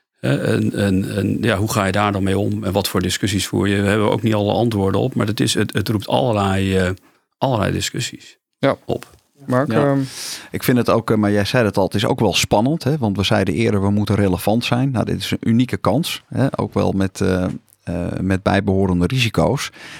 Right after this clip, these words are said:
Speaker 3: Tegelijkertijd kom je als accountant veel dichter bij de, de kern en de toekomst en de waarde van een onderneming. Want die cijfertjes zijn belangrijk,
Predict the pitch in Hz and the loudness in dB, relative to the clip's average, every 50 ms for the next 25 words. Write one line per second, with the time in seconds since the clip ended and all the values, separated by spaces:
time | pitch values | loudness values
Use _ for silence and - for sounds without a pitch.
0 | - - - 98 - 110 110 123 131 127 - 98 95 98 110 - - - 107 104 | -8 -4 -2 0 2 2 2 2 2 0 -2 -2 0 -2 -2 -4 -4 -2 0 0
1 | 104 104 101 98 101 - - 101 - - 117 120 123 113 - 110 101 - - - | 2 2 2 0 -2 -2 -4 -4 -2 0 0 2 2 0 0 -2 -4 -2 0 0
2 | 117 120 113 98 110 104 101 - - 123 120 110 101 98 98 98 98 95 98 95 | 2 2 2 0 0 -2 -2 -2 -2 -2 -2 0 0 0 2 2 2 2 2 2
3 | 95 95 98 - - - - _ - - 123 123 131 127 123 - - 95 95 90 | 2 0 0 -2 -4 -6 -6 _ 0 0 0 2 2 0 0 0 0 0 0 -2
4 | - - - 131 123 - 123 123 131 127 - - - - 92 87 87 90 92 107 | -2 0 -2 -2 0 0 -2 0 0 -2 -4 -6 -4 -2 -2 0 0 0 0 0
5 | 120 147 147 143 123 101 - - 101 98 98 80 95 95 90 90 95 104 104 90 | 0 2 0 0 0 0 0 0 0 0 0 0 0 0 2 2 2 2 2 0
6 | 80 78 80 87 - - 90 85 98 - - 110 110 117 117 - - 98 - - | 0 -2 -6 -8 -10 -10 -8 -6 -4 -2 0 2 2 2 0 -2 -4 -4 -2 0
7 | 92 87 80 82 82 90 98 104 107 120 143 151 - | 0 0 0 0 0 0 0 0 0 0 -2 -4 -6